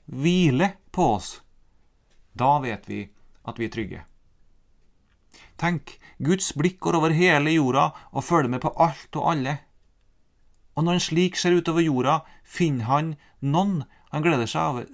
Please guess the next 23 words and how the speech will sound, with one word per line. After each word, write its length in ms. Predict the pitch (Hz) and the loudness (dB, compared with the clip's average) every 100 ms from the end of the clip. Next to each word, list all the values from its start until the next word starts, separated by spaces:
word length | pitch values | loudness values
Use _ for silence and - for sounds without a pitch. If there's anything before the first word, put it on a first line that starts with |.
| 123 - | -14 -6
gleder 240 | 160 170 120 | -2 0 0
seg 200 | 156 - - | -4 -8 -8
sånn 240 | - 160 | -2 0
over 300 | 160 120 151 - - - - | 2 0 -2 -6 -16 -12 -10
at 120 | - | -4
blikket 320 | 160 156 120 120 | -2 0 -2 -2
hans 200 | 143 - - _ | -4 -8 -14 _
hviler 600 | 123 127 170 165 110 156 160 _ - | -10 -4 -2 -2 -2 -4 -6 _ -8
på 80 | 151 | -6
dem. 160 | 104 90 - _ _ _ _ _ _ _ _ _ _ _ _ _ _ _ _ _ _ _ | -4 -8 -14 _ _ _ _ _ _ _ _ _ _ _ _ _ _ _ _ _ _ _
Det 80 | - | -2
er 80 | 139 | 0
dem 140 | 147 139 | 0 -2
som 140 | 147 | -6
for 160 | 147 139 | -4 -2
Jesu 340 | 131 113 - 131 | -2 -2 -4 -6
Kristi 320 | 135 - 131 | -6 -6 -6
skyld 340 | - 131 135 131 - - | -6 -4 -6 -8 -14 -10
har 120 | 127 123 | -4 2
blitt 240 | 170 - | 2 4
hans 220 | 151 131 - | 0 0 -4
dyrebare 480 | 165 139 104 113 135 | -2 0 -2 -4 -2
barn. 360 | 139 180 190 | 0 0 -2